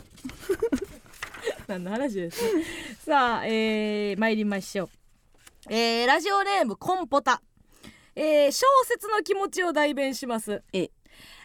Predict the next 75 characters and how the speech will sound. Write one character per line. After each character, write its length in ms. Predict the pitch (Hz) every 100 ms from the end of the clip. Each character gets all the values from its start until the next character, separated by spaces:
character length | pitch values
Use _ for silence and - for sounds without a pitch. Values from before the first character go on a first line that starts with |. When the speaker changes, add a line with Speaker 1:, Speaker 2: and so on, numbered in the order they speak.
| _
Speaker 1:
あ 540 | 294 294 320 320 294 294
ー、 0 |
後 260 | - 349
書 160 | 359 349
き 160 | 370 339
か 140 | 415
ら 80 | 392
読 180 | 339 302
む 120 | 285
タ 220 | 294 285
イ 80 | 277
プ 140 | 233
だ。 300 | 233 202 175 - _ - - - - - _ _ - - _ _ _ _ _ _ _ _ _ _ _
Speaker 2:
小 240 | - 226
便。 100 | 302 349 -
Speaker 1:
小 120 | - 480 539 508
便、 80 | -
あ 20 |
れ？ 60 | 370 - - - - - - - - -
あ、 100 | 247
<laughs> 240 | - -
ち 80 | 311
ょ 40 |
ろ 600 | 254 - 466 - - 539
ち 100 | 480 466
ょ 20 |
ろ 80 | 381
出 100 | 370
ま 140 | 359
し 60 | 277
た。 120 | - - - - _ _
ち 80 | 320
ょ 80 | 311
ろ 160 | 339
ち 160 | 330 320
ょ 40 |
ろ 120 | 320 311
が 140 | 294
出 120 | 285
ま 200 | 277 269
し 80 | 269
た。 260 | - 170 - -
刺 160 | 330
さ 60 | 381
ら 100 | 349
な 80 | 240
い。 80 |
こ 120 | 214 294
れ 100 | 294
す 140 | 285
ご 120 | 339
い 60 | 339
わ 140 | 269
か 100 | 269
り 100 | 262
ま 140 | 247 247
す 60 |
け 80 | 226
ど 60 | 349
ね。 60 |
Speaker 2:
そ 80 | 415
ん 60 | 330
な 120 | 220
ん 60 |
が 180 | 202 185
あ 60 | 196
る 120 | 202
ん 80 | 180
や。 80 | 170 -
Speaker 1:
そ 120 | -
ん 40 | 453
な 40 |
ん、 920 | - 571 622 622 659 427 - 508 - 226
あ、 120 | 330
こ 120 | 539